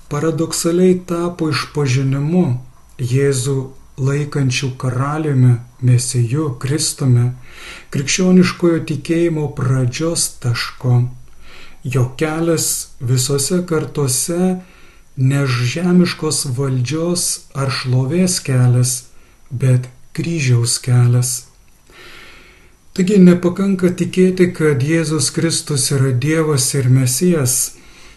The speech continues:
bet paraginti meilės turime jį sekti jo paties keliu. Jėzus atėjo mūsų mokyti ne filosofijos, bet parodyti kelią, kuris veda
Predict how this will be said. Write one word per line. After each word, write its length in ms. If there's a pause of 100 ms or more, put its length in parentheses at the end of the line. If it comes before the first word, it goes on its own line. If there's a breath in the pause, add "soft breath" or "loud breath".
bet 540 (300)
paraginti 760
meilės 680 (560 loud breath)
turime 500 (360)
jį 260
sekti 600 (220)
jo 300
paties 640
keliu. 540 (760 loud breath)
Jėzus 540
atėjo 400 (220)
mūsų 420
mokyti 680
ne 340
filosofijos, 1160 (600 loud breath)
bet 280
parodyti 640
kelią, 560 (460 loud breath)
kuris 400
veda 500